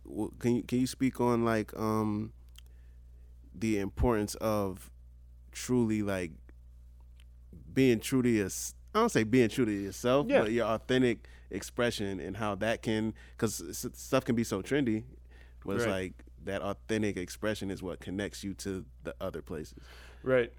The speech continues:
Speaker 2: Um, you know, I don't, I, for me, it's like, I can't,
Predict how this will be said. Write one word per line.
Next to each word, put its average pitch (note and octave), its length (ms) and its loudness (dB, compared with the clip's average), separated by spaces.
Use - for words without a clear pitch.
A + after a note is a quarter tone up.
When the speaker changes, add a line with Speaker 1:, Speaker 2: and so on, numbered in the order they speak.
Speaker 2:
Um, A#2 640 0
you D3 120 2
know, C3+ 140 6
I C3+ 100 2
don't, E3 160 0
I, C#3 220 4
for C#3 160 2
me, E3 460 2
it's B2 260 -4
like, A#2 320 -2
I A#2+ 440 2
can't, A2+ 420 -2